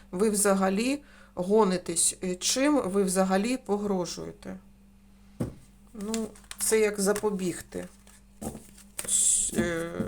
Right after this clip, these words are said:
якомусь жахіттю. Ну. Так, е, тут зрозуміло. Тепер давайте питати про ядерку.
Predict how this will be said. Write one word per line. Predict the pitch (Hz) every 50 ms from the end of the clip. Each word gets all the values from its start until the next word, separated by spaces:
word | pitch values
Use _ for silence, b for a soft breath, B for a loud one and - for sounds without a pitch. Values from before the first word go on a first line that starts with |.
| - - - -
якомусь | 175 180 180 - 208 208 202 196 190 - - -
жахіттю. | - 170 170 190 185 - - 180 - - - - 190
Ну. | 196 226 254 254 - - - - - - - - B B B B B B B B B B B B B B B B B B B - -
Так, | - 240 226 202 175 160 - - - - -
е, | 190 185 185 - -
тут | - 294 302 311 - -
зрозуміло. | - 185 196 214 226 240 226 - 226 226 214 202 180 165 175 196 180 - - -
Тепер | 214 202 - 277 277 226
давайте | 214 214 208 220 220 220 - 220
питати | - 214 202 208 185 165 190 190 - - - -
про | - 196 214 220 214 - - - - -
ядерку. | 190 175 175 165 160 160 175 170 - - - -